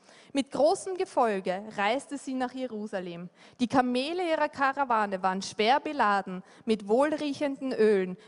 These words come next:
mit Gold und mit kostbaren Edelsteinen. Als die Königin vor Salomo stand, stellte sie ihm die Rätsel, die sie sich ausgedacht hatte. Salomo konnte ihr alle Fragen beantworten und blieb ihr selbst bei den schwierigsten Rätseln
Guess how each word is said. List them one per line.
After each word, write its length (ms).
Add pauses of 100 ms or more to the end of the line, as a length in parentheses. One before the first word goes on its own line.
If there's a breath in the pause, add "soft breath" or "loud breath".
mit 280
Gold 540
und 140
mit 180
kostbaren 580
Edelsteinen. 920 (280 loud breath)
Als 220
die 120
Königin 580
vor 180
Salomo 540
stand, 420 (180)
stellte 460
sie 220
ihm 100
die 120
Rätsel, 540 (360 loud breath)
die 100
sie 140
sich 240
ausgedacht 720
hatte. 400 (400 soft breath)
Salomo 760 (100)
konnte 360
ihr 300
alle 360
Fragen 520
beantworten 840 (200 loud breath)
und 180
blieb 260
ihr 80
selbst 580
bei 100
den 160
schwierigsten 680
Rätseln 600